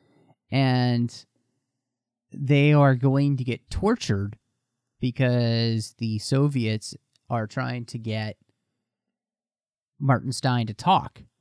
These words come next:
because they're trying to create their own firestorm with Vandal Savage's help. And it made it really interesting because he talked about the whole idea of that there are things that, you know, are more important than death.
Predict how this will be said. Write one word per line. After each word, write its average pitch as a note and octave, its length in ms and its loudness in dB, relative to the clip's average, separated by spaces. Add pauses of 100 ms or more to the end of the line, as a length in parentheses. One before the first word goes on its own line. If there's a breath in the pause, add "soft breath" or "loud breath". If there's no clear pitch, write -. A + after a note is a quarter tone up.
(840)
because A#2+ 300 2
they're A2+ 140 0
trying A2 360 -2
to A2 60 -2
create G#2+ 340 -2
their G#2+ 140 -2
own G#2+ 120 0
firestorm A2 800 -2
with G#2 480 0 (1160)
Vandal A2 280 -2
Savage's F#2+ 500 -6
help. - 340 -4 (720)
And D3 640 0
it - 160 -6
made F3 220 -2
it - 80 -6
really D#3 260 -2
interesting G3+ 460 -2
because B2+ 580 0 (1600)
he F#3 180 -2
talked F#3 320 2
about D#3 260 2
the B2 100 0
whole C#3+ 200 4
idea B2+ 420 6
of A#2 100 2
that A#2+ 180 2
there B2 200 8
are B2 60 6
things C3+ 380 2
that, A2+ 200 -6
you A#2 140 2
know, G#2+ 220 0
are A2+ 120 0
more A#2+ 240 0
important A2 500 0
than G2+ 160 -6
death. G2+ 420 -8